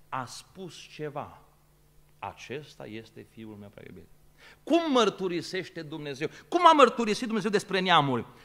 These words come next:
A mărturisit pentru ei cum? Dându-le, le-a dat Duhul Sfânt. Dar nu ceva nou. Nu, nu, ca și nou în Fapte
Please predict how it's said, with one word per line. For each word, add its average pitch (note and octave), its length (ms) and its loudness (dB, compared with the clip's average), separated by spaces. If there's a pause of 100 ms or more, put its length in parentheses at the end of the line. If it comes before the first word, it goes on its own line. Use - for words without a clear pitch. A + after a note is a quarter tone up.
(140)
A F3 160 6
mărturisit F#3 920 0
pentru G3+ 420 -8
ei B2+ 320 -4
cum? B2+ 400 -8 (520)
Dându-le, E3 840 -6 (180)
le-a A2 440 -6
dat D#3+ 320 -6
Duhul C#3 320 -14
Sfânt. D3+ 440 -14 (640)
Dar B3 220 6
nu F#4+ 260 6
ceva D4+ 500 6
nou. C4 720 6 (220)
Nu, D#4 640 4
nu, F4 240 -6
ca - 140 0
și - 220 -4
nou C5 220 0
în A#4 80 -6
Fapte C5 260 -4